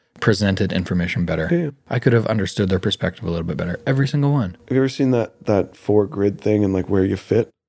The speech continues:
Speaker 2: You, the, the, like, analytical, driver, uh, emotional, and amiable?
Speaker 1: Mm-hmm.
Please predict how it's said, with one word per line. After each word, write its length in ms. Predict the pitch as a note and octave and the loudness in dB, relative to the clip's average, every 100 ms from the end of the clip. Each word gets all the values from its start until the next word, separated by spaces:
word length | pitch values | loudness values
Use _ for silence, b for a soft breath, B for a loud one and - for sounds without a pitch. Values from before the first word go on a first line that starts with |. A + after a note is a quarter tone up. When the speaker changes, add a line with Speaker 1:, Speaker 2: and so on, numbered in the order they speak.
| _ _ _ _ _ _ _ _ _ - | _ _ _ _ _ _ _ _ _ -6
Speaker 2:
You, 140 | G2 - | -6 -2
the, 160 | G#2 F#2 | 0 2
the, 100 | G2 | 2
like, 180 | F#2 - | -2 -4
analytical, 580 | B2 A#2 A2+ G#2+ A2+ A2 | -2 2 2 0 0 0
driver, 680 | G2 G#2 G2+ F#2+ G2 G2 F2 _ _ _ _ _ - | 0 0 2 0 0 0 -2 _ _ _ _ _ -6
uh, 340 | G2 F#2+ F#2+ - | -2 -2 -4 -4
emotional, 840 | A2 A2 A#2 A2 - A2 G#2 G#2 | -2 2 2 2 -2 0 2 2
and 120 | F#2 G2+ | 0 -2
amiable? 600 | A#2 A#2 B2+ B2+ G3 - | 0 2 2 0 -4 -4
Speaker 1:
Mm-hmm. 200 | G#2+ C3 | 0 0